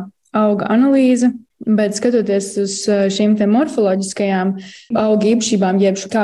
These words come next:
viņš izskatās no ārpuses, var, ā, jau pateikt, ka augs ir savienojies ar dinoflagelātu dzimtes aļģi,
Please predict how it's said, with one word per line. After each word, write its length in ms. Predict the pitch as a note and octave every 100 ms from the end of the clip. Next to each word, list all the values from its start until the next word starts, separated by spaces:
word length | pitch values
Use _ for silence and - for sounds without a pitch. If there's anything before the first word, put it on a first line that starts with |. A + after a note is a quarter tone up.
| G3
viņš 160 | F3+
izskatās 560 | A3+ A3+ G3 F#3+ E3 -
no 160 | G3 G3+
ārpuses, 640 | G4 F4 - A3+ - - - - _ -
var, 320 | F#3+ G3 F#3+
ā, 160 | F#3 F3+
jau 240 | F#3 F3 F3
pateikt, 600 | G#3+ C4 - F#3 - -
ka 160 | - G3+ G3 F#3+ F#3+ - _ -
augs 460 | G#3 A3 A3+ -
ir 160 | A3 G#3
savienojies 840 | - A#3+ A#3 G3 F#3 F3 E3+ F3 -
ar 300 | G3+ F#3 - G3
dinoflagelātu 1200 | A3+ A#3+ A3+ F#3+ F#3+ F#3+ F#3 F#3 F#3 F#3+ F#3+ F#3+
dzimtes 560 | G3+ F#3+ A3 A3 A3 - -
aļģi, 460 | F#3+ F#3 F#3 G3